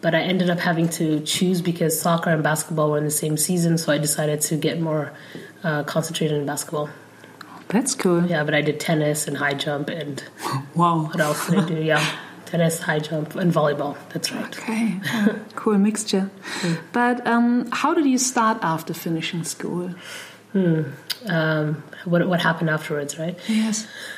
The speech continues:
Speaker 1: So, yeah, th-, uh, looking back, I wish we had this thing where it was, like, a gap year where you could just go away for a
Speaker 2: Yeah.
Speaker 1: year.
Speaker 2: Mm-hmm.
Speaker 1: I'm really, you
Speaker 2: Au
Speaker 1: know,
Speaker 2: pair or something
Speaker 1: yeah,
Speaker 2: like
Speaker 1: or
Speaker 2: this.
Speaker 1: something, you know,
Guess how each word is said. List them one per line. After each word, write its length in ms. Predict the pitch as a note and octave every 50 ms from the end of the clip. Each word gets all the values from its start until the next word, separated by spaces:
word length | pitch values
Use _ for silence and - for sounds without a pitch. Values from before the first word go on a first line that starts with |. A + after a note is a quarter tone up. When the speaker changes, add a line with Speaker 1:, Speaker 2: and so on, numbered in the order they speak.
| - - - - - - -
Speaker 1:
So, 80 | A#3+
yeah, 340 | A#3 A3 C4 C4+ B3+ A3 F#3+ F3+
th-, 100 | G3 G3+
uh, 100 | G#3 G#3 G3+ G#3+
looking 260 | B3+ B3 D4 B3+ G3
back, 280 | E3+ F3 E3+ F#3+ A3 -
I 80 | F#3 F3
wish 260 | F3 G3+ G3+ - -
we 80 | G3+
had 180 | E3+ E3+ F#3 E3
this 160 | F3 E3 -
thing 240 | - - E3+ E3+ F3
where 80 | E3 D3+
it 40 | D3+ D#3
was, 80 | D#3+ E3+
like, 140 | D#3 - D#3+
a 20 |
gap 380 | D#3 C#3 - D#3 D#3 E3+ E3+ -
year 180 | G#3 G#3+ A3+
where 140 | A3 F#3 E3+
you 160 | E3+ E3+ E3
could 160 | E3 - E3+ D#3
just 200 | E3 D#3+ - -
go 120 | F3+ E3+
away 260 | E3+ D#3+ D#3+ D#3+ E3+
for 180 | G#3 G#3+ G3+ G3
a 40 | G3
Speaker 2:
Yeah. 80 | G3 G3
Speaker 1:
year. 140 | G3 G3+ G#3+ A3
Speaker 2:
Mm-hmm. 160 | G3 F#3 G3
Speaker 1:
I'm 200 | G#3+ E3+ E3+ E3+
really, 340 | E3+ F3 E3+ E3+ F3 E3+ D#3+
you 60 | D#3+ D#3
Speaker 2:
Au 40 | -
Speaker 1:
know, 80 | -
Speaker 2:
pair 300 | - F3+ G3 G3 G3+ G3+
or 80 | F#3 F#3+
something 300 | F3 - G3+ G3 F#3 F#3+
Speaker 1:
yeah, 80 | G3+ G3+ G3
Speaker 2:
like 20 | G3
Speaker 1:
or 40 | G3 G3
Speaker 2:
this. 40 | G3+
Speaker 1:
something, 340 | G#3+ A#3 A3 - G3+ F3 E3+
you 60 | E3
know, 100 | E3+